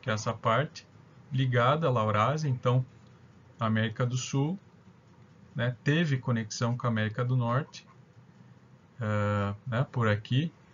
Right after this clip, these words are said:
Então, isso possibilitava o que fosse necessário de intercâmbio biótico. Tá? Momento de isolamento.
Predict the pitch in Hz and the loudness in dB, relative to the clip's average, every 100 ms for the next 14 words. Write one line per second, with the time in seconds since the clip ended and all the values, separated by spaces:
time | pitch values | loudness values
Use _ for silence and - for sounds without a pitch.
0 | - 131 127 147 147 - 135 151 - 156 | -4 -2 0 2 2 0 -2 -4 -2 0
1 | 156 - 127 123 147 131 - - - 120 | -2 2 4 6 4 -2 -12 -20 -12 -10
2 | 135 123 - 127 - 131 127 143 - 123 | -8 -10 -2 -2 2 2 2 0 0 2
3 | 123 135 127 127 131 - - - - 143 | 4 4 2 2 0 -8 -20 -20 -2 0
4 | 135 147 135 131 131 131 151 113 92 - | 2 2 4 6 8 6 6 2 2 -8
5 | - - - - - - - - - - | -16 -18 -20 -20 -20 -20 -20 -20 -20 -20
6 | - - - - - - 120 - - _ | -20 -20 -20 -20 -12 -2 -2 -2 -12 _
7 | _ _ _ - - - - - - - | _ _ _ -20 -20 -20 -20 -20 -20 -20
8 | - - 170 175 165 160 156 151 143 156 | -16 4 8 10 8 4 2 2 4 4
9 | 156 151 190 220 - | 4 6 4 2 -8